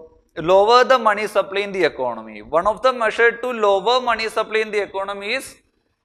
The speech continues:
increase policy rates. When policy rates increase, the loan interest rate and deposit interest rate in banks will increase. If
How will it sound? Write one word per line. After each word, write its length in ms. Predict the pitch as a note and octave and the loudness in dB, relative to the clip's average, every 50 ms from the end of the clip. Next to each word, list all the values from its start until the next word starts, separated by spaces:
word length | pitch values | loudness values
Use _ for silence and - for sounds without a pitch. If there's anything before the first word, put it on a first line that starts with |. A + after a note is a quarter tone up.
| _ _ _ _ _ - | _ _ _ _ _ -10
increase 580 | F#3+ F#3+ G#3 G#3 - A3+ B3 C4+ C#4+ - - - | -10 -8 -8 -8 -8 -6 -4 -4 -4 -4 -6 -10
policy 640 | - A3+ G#3+ A3 G#3+ G#3 G3+ G#3 - G3+ G3 F#3 | -4 0 2 2 2 2 0 -4 -4 -4 -2 0
rates. 420 | D#3 D3 C3 A#2+ G#2+ - - - _ _ | 0 0 0 -2 -4 -10 -14 -20 _ _
When 280 | - D3+ F#3+ A3+ A#3+ - - | 0 2 2 2 2 -4 -6
policy 520 | F3+ F3+ F#3 F#3+ G#3 A3 G3 B3 C#4+ D4 | -4 -2 0 0 0 0 -2 -4 -2 2
rates 240 | C4+ C4+ C4 B3+ C4 - - | 2 2 2 2 -2 -10 -12
increase, 680 | G3+ E3+ E3 D3+ - E3 D#3 D3 C3 A#2+ G#2+ - - _ _ _ _ _ _ _ _ _ _ _ _ _ _ _ | -12 -14 -14 -12 -10 -8 -6 -6 -8 -10 -12 -16 -20 _ _ _ _ _ _ _ _ _ _ _ _ _ _ _
the 160 | C3 D#3+ E3+ | -2 0 0
loan 460 | E3+ E3+ E3+ F#3 G3+ A3+ C4 C4+ B3+ B3 | 0 0 2 2 4 4 2 2 0 -6
interest 480 | A3 G3 G3 G3+ G#3 A3 G3+ - - - | -8 -8 -6 -2 -2 -2 -2 -2 -4 -6
rate 320 | F#3 D#3 C3 A#2 G#2 - - _ _ _ _ _ _ | -4 -4 -4 -6 -8 -12 -20 _ _ _ _ _ _
and 200 | - E3+ F3+ F3+ | -4 -4 -2 4
deposit 520 | F3 F#3+ - - G#3+ A3+ A3+ - A#3+ A#3+ A3 | 4 4 4 4 0 0 0 0 -2 -8 -8
interest 500 | - A#3 G3+ F#3+ F#3 G#3+ A3+ - - - | -10 -10 -10 -4 -2 -2 -2 -2 -2 -6
rate 260 | F#3+ E3+ C#3+ C3 A#2+ A2 _ _ _ - | -4 -4 -4 -4 -6 -8 _ _ _ -14
in 220 | - F#3 G3 F#3+ D#3 | -12 -10 -8 -4 4
banks 420 | F#3 F#3+ F#3 G3 A3+ A3+ - - | 6 6 6 6 4 2 -2 -8
will 220 | G#3+ B3 C4+ - - - | -6 -6 -6 -6 -10 -16
increase. 800 | - F#3 D#3 D3 C3+ A#2+ - B2 B2 A#2 G#2 G2 F#2 - - - _ _ _ _ _ _ _ | -16 -16 -16 -16 -18 _ -16 -14 -14 -12 -14 -16 -18 -20 -20 -20 _ _ _ _ _ _ _
If 160 | - D#3+ D#3 | -10 -10 -8